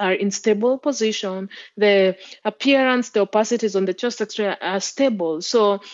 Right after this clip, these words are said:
it helps them determine, okay, is the patient, you know, getting better?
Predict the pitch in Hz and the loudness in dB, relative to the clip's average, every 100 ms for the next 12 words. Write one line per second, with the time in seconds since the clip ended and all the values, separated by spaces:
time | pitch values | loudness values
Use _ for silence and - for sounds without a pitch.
0 | - - 240 240 269 294 - 240 220 202 | -20 -8 -2 2 2 0 -2 0 0 0
1 | 262 254 220 202 202 - _ _ 247 262 | -2 0 2 0 -2 -8 _ _ -4 0
2 | 220 254 - _ - 226 214 226 226 285 | 0 0 -8 _ -10 -2 -2 -2 0 0
3 | 285 277 _ _ - - _ _ _ - | -2 -6 _ _ -20 -20 _ _ _ 0
4 | 233 226 202 196 190 180 196 220 220 294 | 2 4 4 2 -2 -8 -2 0 0 -2
5 | 277 196 190 214 269 | -2 -2 -2 -4 -6